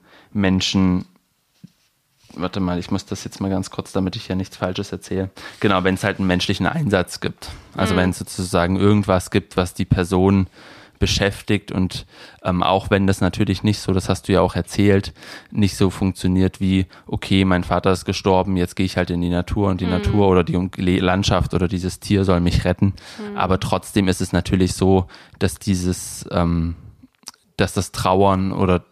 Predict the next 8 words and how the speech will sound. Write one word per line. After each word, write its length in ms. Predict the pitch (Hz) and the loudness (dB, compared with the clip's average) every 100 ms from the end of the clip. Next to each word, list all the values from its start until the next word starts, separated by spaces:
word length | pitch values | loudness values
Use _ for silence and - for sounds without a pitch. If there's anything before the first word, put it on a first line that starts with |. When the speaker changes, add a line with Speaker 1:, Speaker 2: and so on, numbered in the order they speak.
| _ | _
Speaker 1:
der 80 | 92 | -6
Krebstod, 760 | - - 95 - - 92 - - - | -4 -4 -2 -4 -2 -2 0 -6 -4
ähm, 160 | 92 | -4
beim 180 | 87 87 | -4 -4
Schneeleoparden 680 | 92 92 90 90 - 87 87 | 0 2 4 4 2 0 0
ja 120 | 90 | 0
immer 220 | 98 92 | 2 4
mit 300 | 90 95 - | 2 0 -4